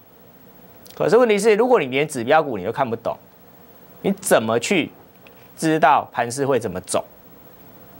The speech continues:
加权指数是由所有的股票综合起来的一个指数，它不代表全部，所以我们说要看结构。大立光回到十倍本益比，电子股之问，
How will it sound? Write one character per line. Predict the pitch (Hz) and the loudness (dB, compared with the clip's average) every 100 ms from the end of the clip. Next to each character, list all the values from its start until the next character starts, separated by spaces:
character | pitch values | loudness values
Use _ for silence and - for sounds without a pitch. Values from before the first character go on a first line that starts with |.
| - - - - - - - - - - - | -20 -20 -20 -20 -20 -20 -20 -20 -20 -16 2
加 | 285 302 | 6 6
权 | 233 208 | 6 0
指 | 165 | -2
数 | 123 180 120 | -2 0 0
是 | - 233 | 0 2
由 | 180 135 127 135 | 4 4 4 0
所 | - 185 247 | -2 4 6
有 | 277 | 6
的 | 139 | 2
股 | 110 | -2
票 | 104 151 123 - _ _ _ - | 0 2 0 -6 _ _ _ -4
综 | - 240 208 | 2 4 4
合 | 160 | 0
起 | 156 110 104 | -2 -4 -2
来 | 110 | 0
的 | 120 | 0
一 | |
个 | 120 | -2
指 | - 87 | -4 -8
数， | 82 110 - - - - - - | -6 -6 -6 -14 -20 -20 -20 -4
它 | 175 | 0
不 | 151 | 2
代 | 151 139 | 2 0
表 | 101 | -2
全 | - 95 95 | -8 -10 -6
部， | 127 98 - _ - | -6 -6 -12 _ -8
所 | - | 0
以 | 202 | 2
我 | 135 | 2
们 | 123 | 0
说 | 147 | 0
要 | 147 | 0
看 | 143 135 | 0 -4
结 | - 104 | -4 -8
构。 | 101 127 95 - - - - - - - - - - - - - - - - - - - - | -2 -2 -2 -10 -20 -20 -20 -20 -20 -20 -20 -20 -20 -20 -20 -20 -20 -20 -20 -20 -20 -8 6
大 | 269 | 6
立 | 254 | 8
光 | 240 233 | 6 6
回 | 202 | 6
到 | 214 | 4
十 | 170 160 | 4 2
倍 | 175 | 2
本 | 135 110 | 2 0
益 | 127 | 0
比， | 113 - - - | -2 -8 -12 -2
电 | 240 240 | 4 4
子 | 165 160 | 2 -2
股 | 147 107 | 0 0
之 | 117 | 0
问， | 123 110 | 2 0